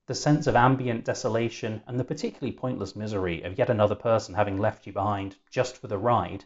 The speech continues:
leading, as rhyme has a way of doing, in the words of the modern formalist poet A E Stallings, to an alchemical, irrational, sensual link between two words.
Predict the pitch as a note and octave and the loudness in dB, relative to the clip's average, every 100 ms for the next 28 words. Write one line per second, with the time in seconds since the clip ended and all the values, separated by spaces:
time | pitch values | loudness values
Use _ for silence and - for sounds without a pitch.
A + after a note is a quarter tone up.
0 | _ _ _ _ _ - F3 G2+ G#2 A2+ | _ _ _ _ _ 2 4 4 2 0
1 | G2+ - A#2+ A#2 G2+ - G#2+ G#2+ F#2+ - | -2 0 0 2 0 -4 0 0 0 -2
2 | C#3 F#2 D3+ A2+ F#2+ G2 G2 F#2+ F#2+ G2+ | -2 0 0 0 2 6 6 4 -6 -8
3 | G2 G2+ F#2+ - A2 G2 F#2 - G#2+ F#2+ | -6 -6 -10 -6 -6 -4 -8 -8 -2 -2
4 | - G#2 G2 G2 - A#2+ A2+ G2 G#2 _ | -2 -6 -6 -6 -6 -2 0 -2 -10 _
5 | _ _ _ _ - A#2+ - C#3+ E3+ - | _ _ _ _ -6 -6 0 4 4 4
6 | C3+ G#2 F#2+ F#2 - - A2+ B2+ - A#2 | 2 2 -2 -6 -8 -6 2 2 2 -4
7 | G#2+ G#2+ D3 C#3 C3+ C#3 A#2+ C3 F#2 - | -4 -2 2 2 0 -2 0 0 -2 -8
8 | B2 - A2 A#2 - D#3+ E2 A2 F#2+ D#2+ | -14 -10 -10 -10 -12 -16 -6 2 2 0
9 | - - - | -8 -20 -20